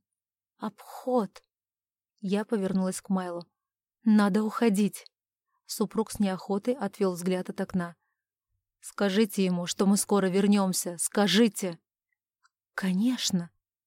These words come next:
"Я буду ждать!" — откликнулся Даррен. "Очень, очень!" Он верил нам полностью и безоговорочно.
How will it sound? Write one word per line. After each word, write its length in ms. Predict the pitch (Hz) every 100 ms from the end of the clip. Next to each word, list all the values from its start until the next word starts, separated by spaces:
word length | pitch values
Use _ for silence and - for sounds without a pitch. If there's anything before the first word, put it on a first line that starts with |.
| _ _ -
"Я 260 | 269 269
буду 300 | 285 277 269
ждать!" — 520 | 269 - 285 254 - _ _ _ _ _
откликнулся 720 | 196 - 185 - 202 190 190
Даррен. 400 | 180 180 175 170 _ _ _ _ _ _ _
"Очень, 520 | 262 269 254 - 190 160 _ _ _ _
очень!" 580 | 269 269 - - 185 - _ _ _ _ _ _ _
Он 180 | 247 233
верил 460 | 202 214 214 185
нам 300 | 170 170 170 _ _
полностью 640 | 247 254 240 220 - 220
и 120 | 220
безоговорочно. 920 | 208 202 190 190 175 180 175 - 170